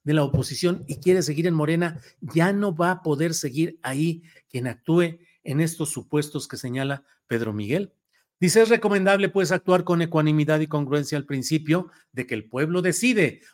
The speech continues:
por más que a algunos su decisión no les parezca la mejor". Dice, "Lo que está en juego no solo la coordinación del movimiento en la capital y en sus alcaldías, sino también la posibilidad de ganar las mayorías calificadas en la Cámara de Diputados, en el Senado de la República,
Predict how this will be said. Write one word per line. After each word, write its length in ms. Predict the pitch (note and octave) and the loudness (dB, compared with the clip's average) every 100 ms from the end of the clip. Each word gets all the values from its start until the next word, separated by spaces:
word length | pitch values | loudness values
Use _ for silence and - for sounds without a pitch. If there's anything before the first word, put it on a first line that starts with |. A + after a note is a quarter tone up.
| _ | _
por 160 | C#3 | 0
más 220 | C#3 E3+ E3 | 2 0 0
que 100 | D3 | -4
a 20 | |
algunos 340 | C3 E3 D#3+ | -2 -2 -2
su 120 | C#3+ B2 | -4 -6
decisión 540 | C3 A#2 - F3+ G3 | -8 -6 -4 -4 -4
no 180 | D3+ D#3 | -4 -2
les 200 | D3+ C#3+ | -2 -4
parezca 640 | - A#2+ C#3+ - C#3 C#3 _ _ _ | -8 -10 -8 -8 -10 -10 _ _ _
la 260 | A#2+ C3 | -10 -8
mejor". 420 | B2 G#2+ _ - _ _ _ _ | -8 -14 _ -20 _ _ _ _
Dice, 200 | C3+ - | -8 -6
"Lo 140 | A2+ A2 | -6 -8
que 80 | |
está 120 | - C3 | -10 -10
en 60 | |
juego 260 | C3 C#3 C3+ | -6 -6 -4
no 80 | C3+ | -6
solo 200 | C#3 C3 | -6 -6
la 120 | C3 | -6
coordinación 460 | - A#2 A2+ A2 C3 | -8 -8 -10 -8 -8
del 100 | B2+ | -8
movimiento 380 | A#2+ B2 C3 B2+ | -8 -8 -8 -10
en 80 | A#2+ | -12
la 80 | |
capital 560 | - A#2+ A#2+ D#3 E3+ E3+ - - | -14 -14 -8 -4 -4 -6 -18 -14
y 160 | B2 C3+ | -2 0
en 80 | C3 | 0
sus 220 | B2+ - | -2 -4
alcaldías, 800 | A#2 G#2+ A2+ B2 F#3+ D#3 - - _ _ | -6 -6 -6 0 2 2 0 -10 _ _
sino 280 | - D#3+ D3+ | 2 4 6
también 300 | C#3+ C#3+ G3 | 4 4 4
la 140 | G#3 | 2
posibilidad 720 | F#3 D#3 E3+ C#3 C#3+ F3+ G3 - - - | 2 0 0 2 4 4 2 -8 -18 -2
de 180 | E3 | 0
ganar 400 | D3+ D3 D3 E3+ E3 | 0 0 2 0 0
las 140 | D3+ | -2
mayorías 560 | D3 C3 C3+ E3 D#3 D#3 | -4 -4 -4 -2 -2 -6
calificadas 760 | C3+ A#2+ A#2+ D#3 D#3+ D3+ - | -10 -10 -6 -4 -2 -4 -6
en 80 | C3+ | -8
la 120 | B2+ | -6
Cámara 300 | D3 D3 C#3+ | -4 -4 -4
de 80 | C3+ | -8
Diputados, 540 | B2+ D#3 D#3+ E3 D#3+ - - - | -8 -4 -2 -4 -8 -18 -16 -4
en 140 | C3 | -2
el 80 | B2+ | -2
Senado 320 | C3 C3 C#3 | -4 -4 -4
de 40 | C3 | -4
la 120 | A#2+ | -6
República, 720 | B2 F3+ F#3+ F3+ F#3+ F#3+ | -4 -2 -2 0 0 0